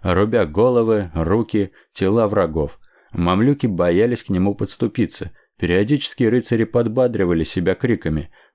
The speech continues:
«За гроб Господень! За святую землю!»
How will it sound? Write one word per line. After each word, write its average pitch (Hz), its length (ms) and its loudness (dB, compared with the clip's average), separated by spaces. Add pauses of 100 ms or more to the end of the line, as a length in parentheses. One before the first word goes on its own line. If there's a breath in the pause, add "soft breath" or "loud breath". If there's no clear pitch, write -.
«За 101 380 0
гроб 143 400 2
Господень! 135 800 0 (180)
За 110 340 2
святую 151 640 4
землю!» 120 540 0